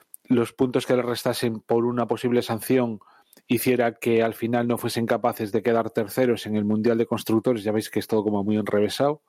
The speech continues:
Mm, pero que es que encima el propio Stroll se encargó de esa intriga también matarla por el pésimo Gran Premio que hizo.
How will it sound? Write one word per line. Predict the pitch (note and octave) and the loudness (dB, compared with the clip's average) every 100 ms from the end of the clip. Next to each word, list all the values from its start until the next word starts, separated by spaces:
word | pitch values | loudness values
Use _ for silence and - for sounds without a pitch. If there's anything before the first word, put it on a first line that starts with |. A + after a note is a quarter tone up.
| _ _ _ _ _ _ _ _ _ - | _ _ _ _ _ _ _ _ _ -4
Mm, | C3+ C3 B2+ B2 A#2+ - | 0 2 4 2 2 2
pero | C#3+ C3 | 2 2
que | |
es | C3 | 0
que | D3 | -2
encima | C3+ D#3+ D#3+ C#3+ C3 | 0 0 2 2 2
el | C3+ B2 | 0 2
propio | C#3+ C#3 C3+ | 2 4 2
Stroll | - C#3+ D3+ C3 | 2 4 4 4
se | - | 0
encargó | B2+ B2+ B2+ B2+ C3+ B2+ | -2 0 0 2 4 4
de | B2 B2 A#2+ A#2 A2+ A2+ G#2 - | 4 4 4 4 2 0 -6 -6
esa | C#3 - C3+ B2+ B2+ A#2+ F2+ - | -4 -2 0 2 2 0 -4 -4
intriga | C3+ B2 A#2+ C3+ B2 | -2 0 2 2 2
también | A#2+ A#2+ B2 B2 | 0 2 4 4
matarla | A#2+ G#2+ C#3+ D#3+ C3 | 2 2 2 2 0
por | A2 A2 | 2 4
el | A2 G#2+ G#2+ G#2 G2 | 4 4 2 0 2
pésimo | C3 A#2+ B2 A#2+ | 0 0 0 0
Gran | A2+ A2+ A2+ | 2 0 0
Premio | B2+ A#2+ | 0 2
que | C3 | 0
hizo. | - | -2